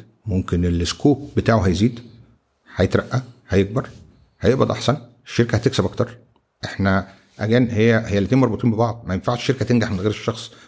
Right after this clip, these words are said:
من غير الموظف، ولا الموظف ينجح من غير الشركة. فإحنا لازم الناس تفهم إن إحنا حاجة واحدة، إحنا حاجة واحدة. فحضرتك invest في الناس دي، دربهم، empower them،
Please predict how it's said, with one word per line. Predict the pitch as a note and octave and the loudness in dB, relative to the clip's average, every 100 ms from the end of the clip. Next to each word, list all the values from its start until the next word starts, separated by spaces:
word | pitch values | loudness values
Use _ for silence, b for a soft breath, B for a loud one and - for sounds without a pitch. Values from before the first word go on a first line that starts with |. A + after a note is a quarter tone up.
| - | -4
من | G#2 | 2
غير | A2 | 4
الموظف، | G#2 F#2 - - | 2 -2 -4 0
ولا | A#2+ | 2
الموظف | D3+ B2+ C#3 C3 | 4 2 2 0
ينجح | C#3+ A2+ | 0 -2
من | G#2+ | -2
غير | A2+ | -2
الشركة. | A2+ A2+ - - b b b b - | -2 -4 -6 -12 b b b b -12
فإحنا | - - A2+ A2+ A2+ - | -6 0 2 2 -2 -4
لازم | F#2+ C#3 C#3+ | 0 2 4
الناس | D3 D3 | 2 2
تفهم | D3+ - D3 A2 | 0 2 0 2
إن | A2+ | 0
إحنا | A2+ | 2
حاجة | B2+ C3+ | 0 2
واحدة، | B2 - - _ _ _ - | 0 -4 -16 _ _ _ -8
إحنا | A#2 F2+ | -4 0
حاجة | A#2+ A#2 | 2 2
واحدة. | A2+ - - | 0 -6 -8
فحضرتك | - F2+ F2+ - - F#2+ G#2 A#2 A2 A#2 - b b - | -4 -2 -2 -6 -12 -2 0 2 0 0 -16 b b -2
invest | G#2+ G2+ D3+ - A#2+ | 0 2 2 0 0
في | |
الناس | A#2+ A#2 B2+ | 4 4 2
دي، | C#3 A3+ - b b b b b _ G#2+ | 0 -4 -8 b b b b b _ 0
دربهم، | G#2+ G#2+ B2+ E3+ A3+ - - - | 4 4 4 2 0 -4 -20 -6
empower | G2 - C3+ C#3 | -4 2 2 4
them، | E3 | 2